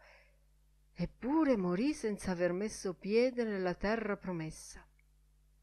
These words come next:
Un improvviso, allora, sebbene dopo lunga malattia, con frequente espettorazione, decesso, disse Lenihan, e con un grande avvenire dietro di sé.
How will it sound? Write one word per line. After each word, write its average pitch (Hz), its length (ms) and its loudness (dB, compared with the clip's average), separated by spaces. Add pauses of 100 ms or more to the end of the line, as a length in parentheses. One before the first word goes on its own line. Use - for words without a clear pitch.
(160)
Un 220 300 4
improvviso, 180 1000 -2
allora, 151 680 -2
sebbene 151 760 -4
dopo 151 580 -4
lunga 151 560 -4
malattia, 170 680 -4 (380)
con 196 380 0
frequente 180 840 0
espettorazione, 170 1300 -4
decesso, - 760 -6 (420)
disse 160 380 -4
Lenihan, 143 420 -6 (500)
e 269 140 4
con 254 220 12
un 233 120 8
grande 214 440 8
avvenire 185 580 2
dietro 175 380 -2
di 160 100 -12
sé. - 240 -10